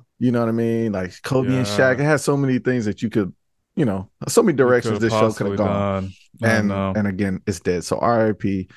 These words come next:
Speaker 1: to Winning Time. But
Speaker 2: R I P.
Speaker 1: I'm not watching, obviously not watching that. But, uh, I am watching Only Murders in the Building. I've been watching that, and I haven't, uh,
Speaker 2: Nice.
Speaker 1: mentioned that, but I've been watching, um, Only Murders in, in the Building. I'm a,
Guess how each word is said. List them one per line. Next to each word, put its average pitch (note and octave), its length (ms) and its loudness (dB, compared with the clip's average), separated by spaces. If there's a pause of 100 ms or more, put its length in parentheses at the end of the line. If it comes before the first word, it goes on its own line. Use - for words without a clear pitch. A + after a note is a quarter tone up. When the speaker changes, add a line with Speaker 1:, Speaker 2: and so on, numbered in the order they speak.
(220)
Speaker 1:
to - 100 -2
Winning B2 220 2
Time. G#2 300 0
But B2+ 100 4
Speaker 2:
R A#2 60 2
I G2 60 -2
P. F#2 60 -14 (120)
Speaker 1:
I'm A#2+ 120 0
not D#3+ 200 2
watching, D3+ 320 0
obviously G#2 320 -2
not G2+ 180 0
watching G#2 300 -2
that. C3+ 300 -2 (500)
But, A2+ 400 2
uh, G#2+ 420 2
I G#2+ 180 0
am E3 240 2
watching D3+ 400 -2
Only C3 320 2
Murders A2+ 440 0
in A2 180 -2
the F#2 80 -4
Building. F#2+ 480 -2
I've G3 160 0
been D3+ 160 2
watching F#2+ 300 -2
that, E2 160 -4
and G2+ 100 -2
I B2 60 0
haven't, C#3+ 440 -2
uh, E3 120 2
Speaker 2:
Nice. A#2 180 0
Speaker 1:
mentioned B2+ 300 -2
that, E2+ 120 -2
but G#2 120 4
I've F3+ 100 2
been F#3 140 0
watching, D3+ 420 -2
um, G#2+ 240 0
Only G#2+ 240 0
Murders F#2 300 -4
in, F#2 240 -6
in G2+ 80 -2
the F#2+ 80 -2
Building. F#2 320 -2
I'm A#2+ 320 2
a, G#2 180 -2